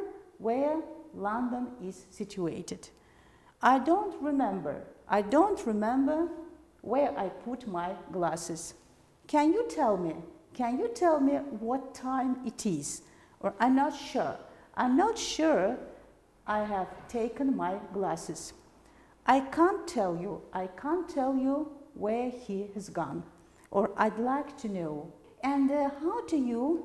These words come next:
W H or how questions in embedded indirect statements. For example, we can use who, what, when, why, how, where, and et cetera. L-,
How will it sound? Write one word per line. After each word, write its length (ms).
W 600
H 400
or 260
how 360
questions 960
in 300
embedded 640
indirect 680
statements. 760
For 80
example, 600
we 120
can 220
use 380
who, 480
what, 560
when, 600
why, 500
how, 460
where, 500
and 180
et 140
cetera. 480
L-, 140